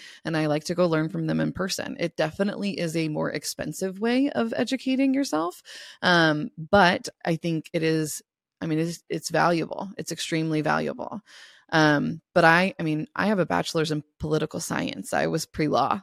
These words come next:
um, and I was planning on doing animal cruelty law, but instead, um, the reason I started getting into this is because I, I lived in Washington, D C for the summer,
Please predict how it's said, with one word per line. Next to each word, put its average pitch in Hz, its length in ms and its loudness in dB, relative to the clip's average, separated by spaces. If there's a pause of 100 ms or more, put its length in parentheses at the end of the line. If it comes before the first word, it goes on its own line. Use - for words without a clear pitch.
um, 156 640 2
and 156 420 -2
I 156 500 0 (520)
was 156 320 2 (180)
planning 233 480 6
on 160 200 2
doing 156 300 2
animal 143 240 0
cruelty 262 400 4
law, 151 300 4
but 151 500 2
instead, 156 680 2
um, 156 460 -2 (420)
the 165 100 -2
reason 175 260 4
I 151 80 4
started 160 280 4
getting 147 200 0
into 185 180 2
this 156 200 2
is 156 100 -4
because 151 320 0
I, 147 100 4 (140)
I 156 160 2 (580)
lived 170 240 2
in 180 120 -2
Washington, 160 440 -2
D 151 140 -6
C 208 180 -6
for 208 160 -4
the 202 100 -2
summer, 220 420 0